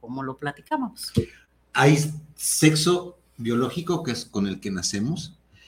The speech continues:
Speaker 2: y sexo de asignación, que es lo que nuestros padres y la sociedad nos asignan.
Speaker 1: Es correcto.
Speaker 2: ¿Por qué? Porque biológicamente nacemos hombres, entonces tú eres hombre. Es un sexo de biológico y sexo de asignación, que después tenemos entonces,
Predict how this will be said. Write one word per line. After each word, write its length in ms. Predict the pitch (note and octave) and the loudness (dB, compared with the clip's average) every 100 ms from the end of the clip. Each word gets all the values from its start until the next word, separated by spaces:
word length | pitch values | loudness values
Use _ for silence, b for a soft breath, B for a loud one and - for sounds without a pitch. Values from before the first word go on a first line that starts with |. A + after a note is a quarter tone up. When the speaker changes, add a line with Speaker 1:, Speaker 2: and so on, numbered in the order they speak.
| b | b
Speaker 2:
y 60 | A2 | -2
sexo 400 | - B2+ - B2 | 4 4 4 2
de 80 | A#2 | 2
asignación, 720 | - G#2+ A2+ A2+ B2+ A2+ G2+ | 2 0 0 0 0 0 -2
que 80 | A#2+ | -4
es 60 | |
lo 140 | A#2+ - | -2 -2
que 100 | G#2+ | -2
nuestros 400 | G#2 - G2 - | -4 -8 -14 -6
padres 400 | G#2+ G#2 G#2+ - | -2 -2 -4 -6
y 80 | A2+ | -6
la 140 | A2 | -4
sociedad 420 | G#2 F#2+ G#2 G2+ - | -6 -8 -10 -10 -12
nos 200 | G2+ - | -16 -12
asignan. 460 | G2+ C#3+ C3+ G2+ - - | -10 -6 -4 -4 -8 -14
Speaker 1:
Es 160 | E3 - | -12 -12
correcto. 200 | C3+ - | -8 0
Speaker 2:
¿Por 240 | A#2 - | 2 2
qué? 200 | C3 D3+ | 2 2
Porque 360 | - A#2 - A2 | 0 -6 -6 0
biológicamente 880 | A2 G#2+ A2 C3 C3+ C3 C3+ B2 | 2 2 0 -2 2 4 2 0
nacemos 560 | G2 F#2 - A2 G#2+ - | -6 -6 -8 -8 -8 -10
hombres, 560 | B2+ C#3 C3 B2 C3+ - | -6 -4 -2 -2 -4 -8
entonces 380 | G#2 G#2 G#2 - | -16 -14 -14 -12
tú 80 | G#2 | -10
eres 200 | F#2+ - | -10 -10
hombre. 360 | C3+ C3+ F#2+ - b b b | -4 -4 -4 -10 b b b
Es 240 | - G#2+ B2 | -6 -4 0
un 100 | A2+ | 2
sexo 340 | - C#3 E3 | 2 2 2
de 140 | D#3+ D#3 | 2 4
biológico 640 | D3+ C#3 C3+ - C3 C3 A#2+ | 2 0 -4 -4 -2 -2 -4
y 80 | |
sexo 300 | - A2+ - | -8 -8 -8
de 40 | G#2+ | -10
asignación, 500 | - G#2 G2 G2+ F#2 | -10 -12 -12 -12 -12
que 200 | A#2 A#2 | -8 -6
después 560 | A2+ - C3+ D3+ D3+ | -4 -4 2 2 4
tenemos 540 | D3+ C#3+ C#3 C3+ B2+ C#3 | 0 0 0 0 -2 -4
entonces, 600 | C3 C3+ C3 - B2+ | -6 -4 -4 -4 -8